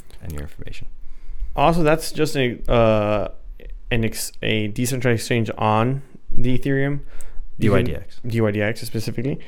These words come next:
Speaker 2: You can look for others that are on Sol, on Cosmos, on all these other exchanges. They would
Speaker 1: Correct.
Speaker 2: be popular. They'll probably have less fees 'cause it's, you know,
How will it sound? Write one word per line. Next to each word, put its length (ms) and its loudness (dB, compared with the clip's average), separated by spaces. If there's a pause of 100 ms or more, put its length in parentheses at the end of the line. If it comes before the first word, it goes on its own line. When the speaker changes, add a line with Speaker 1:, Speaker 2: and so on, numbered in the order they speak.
(360)
Speaker 2:
You 160 2
can 320 0
look 240 0
for 160 4
others 380 6
that 280 0
are 80 4
on 160 -2
Sol, 880 6
on 360 -4
Cosmos, 720 4
on 160 -4
all 160 -2
these 120 0
other 220 2
exchanges. 680 -2 (120)
They 140 0
would 80 6
Speaker 1:
Correct. 260 4
Speaker 2:
be 20 0
popular. 540 6 (240)
They'll 120 2
probably 200 6
have 160 4
less 180 4
fees 300 2
'cause 160 -2
it's, 220 -8
you 80 -6
know, 200 -6